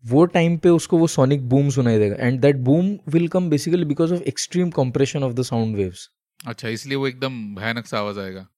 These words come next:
Speaker 1: राइट, तो ये जो जेट प्लेन्स वगैरह होते हैं, जो बहुत हाई वेलोसिटीज पे ट्रैवल करते हैं, तो, अ,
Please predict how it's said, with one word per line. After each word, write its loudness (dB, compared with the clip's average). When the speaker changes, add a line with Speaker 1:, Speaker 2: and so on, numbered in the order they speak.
Speaker 1:
राइट, 2
तो 2
ये -2
जो 2
जेट 0
प्लेन्स 6
वगैरह 6
होते 2
हैं, 2
जो 2
बहुत -2
हाई 4
वेलोसिटीज 0
पे -2
ट्रैवल 2
करते 0
हैं, 0
तो, -2
अ, 4